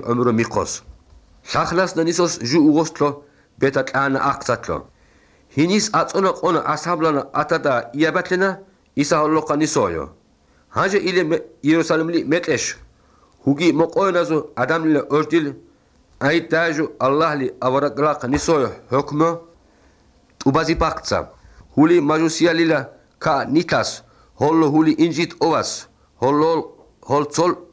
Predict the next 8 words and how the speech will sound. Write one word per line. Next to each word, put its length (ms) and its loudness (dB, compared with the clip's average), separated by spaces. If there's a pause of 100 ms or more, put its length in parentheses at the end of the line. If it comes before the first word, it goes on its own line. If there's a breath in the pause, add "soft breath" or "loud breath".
(140)
თუადაბაშ. 680 0 (640 soft breath)
ჰოლო 340 2
ჰული 320 2
ატელცა, 580 -2 (220)
ბეთა 260 0
იტეშ, 380 -2 (320)
შალასლოდი 640 0 (220)
ჰული 240 2